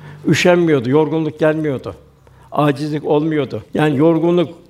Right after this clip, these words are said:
bıkkınlık hissetmeden manevi bir heyecan, aşk, vecdeyi ifade edemiyor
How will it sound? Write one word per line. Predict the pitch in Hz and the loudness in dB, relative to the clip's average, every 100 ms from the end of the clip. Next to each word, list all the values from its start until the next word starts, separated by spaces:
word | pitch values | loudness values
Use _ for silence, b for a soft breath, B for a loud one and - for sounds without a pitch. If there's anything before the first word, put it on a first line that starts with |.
| _ _ 151 | _ _ -4
bıkkınlık | 151 151 175 175 123 | -2 0 2 2 0
hissetmeden | 151 - 185 175 147 135 | -2 -2 -2 0 2 2
manevi | 143 165 175 151 | 2 2 0 -2
bir | 156 | -2
heyecan, | 147 165 156 143 | 0 0 -2 -2
aşk, | 165 160 151 | -2 -2 -2
vecdeyi | 160 147 156 165 | -2 -2 -2 -2
ifade | 160 156 160 | -2 -2 -2
edemiyor | - - 175 | -4 -8 -8